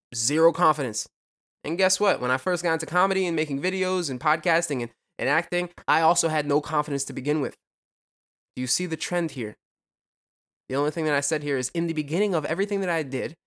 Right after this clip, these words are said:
I had no confidence. But in the end, I did. So how did I do it? And before I give you my answer of, of, of how I personally think I found my confidence and all these things, I, I wanna talk to you about what confidence is and how it's important. So what is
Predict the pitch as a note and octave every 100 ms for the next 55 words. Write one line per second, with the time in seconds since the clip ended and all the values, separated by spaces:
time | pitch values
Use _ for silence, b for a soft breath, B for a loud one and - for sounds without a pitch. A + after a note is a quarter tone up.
0 | _ _ _ _ _ C3 C3 B2+ C3+ C#3
1 | E3+ F#3 B2+ A2 C3 C3 C3+ G3+ B3+ B3+
2 | - - B3+ D4+ C#4 - _ _ _ _
3 | _ _ - D#3 F#3+ G3+ F#3 F3 G3 C#4+
4 | G#4 _ _ _ _ _ E3 E3+ A#3 A#3
5 | G#3 F3+ E3 D#3 E3 E3+ D#3 C3 - B2
6 | A#2 A2+ - A#2 - D3 D3 D3 C3+ _
7 | _ _ _ A2+ A#2+ - D#3+ E3 D#3+ D3+
8 | D3 - D3+ D3 B2+ C3 - C#3+ C#3+ C3
9 | C3 A#2 C#3+ C#3+ D#3 D#3 D3+ - _ _
10 | _ B2 C3 C3+ B2+ C#3 C#3 A2+ B2+ A#2
11 | C#3 C#3 D3 C3+ C3 B2 B2 A#2+ - _
12 | B2 D3 F3 E3+ D#3 D#3+ D3 C3+ C3+ C3+
13 | C3 - A#2 A#2 B2+ B2+ B2 - A#2+ A#2+
14 | D3+ G3+ F#3+ F#3